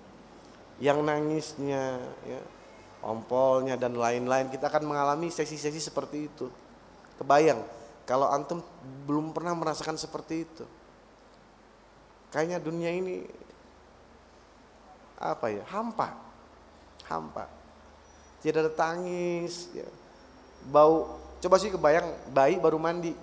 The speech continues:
wanginya seperti apa? Harum menyegarkan. Masya Allah, ya, harum menyegarkan. Luar biasa. Itu salah satunya. Itu jadi menjaga garis keturunan, ya.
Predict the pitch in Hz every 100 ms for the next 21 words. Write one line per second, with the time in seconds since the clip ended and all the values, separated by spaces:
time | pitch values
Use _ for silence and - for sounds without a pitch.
0 | - - 147 170 185 165 165 143 110 -
1 | - - - - - - - - - -
2 | - - - - - - - - - -
3 | - - 143 175 160 147 151 143 117 90
4 | - - - - - - 107 101 104 98
5 | 92 92 - - - - - 147 175 208
6 | 202 247 - 143 - - - - - -
7 | - - - - - - 113 131 135 135
8 | 127 110 101 95 - - - - - -
9 | - - - 127 139 127 113 104 92 -
10 | - - - - - - 139 185 208 175
11 | 175 180 180 151 185 185 175 185 180 165